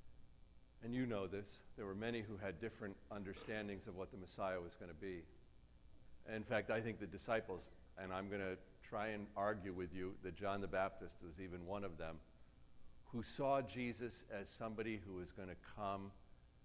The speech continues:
with power, more power, military power, maybe political power, that he was going to come, because there are,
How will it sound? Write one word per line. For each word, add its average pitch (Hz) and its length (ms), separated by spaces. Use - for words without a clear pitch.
with 107 240
power, 90 460
more 87 160
power, 87 480
military 101 520
power, 92 340
maybe 92 220
political 95 340
power, 90 340
that 98 160
he 120 140
was 123 180
going 113 160
to 104 40
come, 98 380
because 117 320
there 123 180
are, 151 380